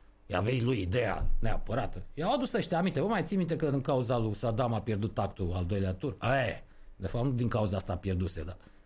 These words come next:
actă politică știa Bush Junior. Până și Taxu a spus în perioada aia, mi-amintesc, ulterior s-au împăcat că e un tâmpit, fiul meu. Nu trebuia să facă asta. N-avea nicio legătură Irakul cu Osama Bin Laden și cu,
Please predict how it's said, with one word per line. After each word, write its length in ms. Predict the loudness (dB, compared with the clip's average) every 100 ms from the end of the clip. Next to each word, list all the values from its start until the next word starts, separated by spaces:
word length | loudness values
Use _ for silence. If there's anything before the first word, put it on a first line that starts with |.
| -20 -14
actă 260 | -6 -2 -2
politică 460 | 2 0 0 0 0
știa 260 | 2 2
Bush 260 | 4 4 4
Junior. 420 | 2 2 2 -2 -10 -2
Până 140 | 0
și 160 | 2 0
Taxu 360 | 0 0 0 -4
a 40 |
spus 280 | -2 -4 -2
în 120 | -2
perioada 520 | 2 2 2 2 2
aia, 320 | 2 0 -4 -10 -20 -20 -20 -6
mi-amintesc, 560 | -2 0 0 0 0
ulterior 380 | -2 0 2 2
s-au 200 | 2 0
împăcat 440 | 0 0 0 -2 0
că 100 | 0
e 80 |
un 80 | 2
tâmpit, 520 | 2 0 0 -6 -8 -20 -20 -20
fiul 220 | -10 -8
meu. 120 | -8 -12
Nu 100 | -6
trebuia 280 | -4 0 -2
să 120 | -2
facă 280 | -2 -2 -4
asta. 240 | -8 -10 -14 -20 -20 -20 -20 -20 -20 -20 -20 -20 -20 -20 -10
N-avea 340 | -2 0 2
nicio 180 | 0 0
legătură 440 | 2 2 2 2 4
Irakul 380 | 4 2 -2
cu 300 | -6 -2 -2 0
Osama 380 | 0 2 2 4
Bin 240 | 2 2
Laden 360 | 2 2 2 2
și 140 | -2
cu, 240 | -4 -6